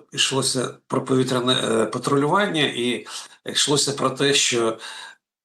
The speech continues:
е, цими винищувачами, італійськими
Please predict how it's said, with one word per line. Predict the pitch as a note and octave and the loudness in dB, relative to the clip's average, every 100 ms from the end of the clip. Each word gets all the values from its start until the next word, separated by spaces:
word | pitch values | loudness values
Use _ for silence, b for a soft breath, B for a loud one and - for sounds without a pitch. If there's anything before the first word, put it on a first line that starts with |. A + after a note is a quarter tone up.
| _ _ - | _ _ -4
е, | A#2+ A2 G#2+ G2 | -2 -2 -4 -2
цими | - C#3 B2+ | 0 2 2
винищувачами, | A#2+ C3 C#3 - B2+ A#2 A2+ B2+ A#2 A2 G#2+ G#2 - B B B B _ _ _ _ _ _ _ _ _ _ _ - - | 2 2 2 2 0 0 0 -2 -2 -4 -4 -6 -8 B B B B _ _ _ _ _ _ _ _ _ _ _ -18 -6
італійськими | - C3 B2 F#3+ - C#3 C3 A#2 G#2+ G#2 | -4 0 2 4 2 2 2 2 0 -4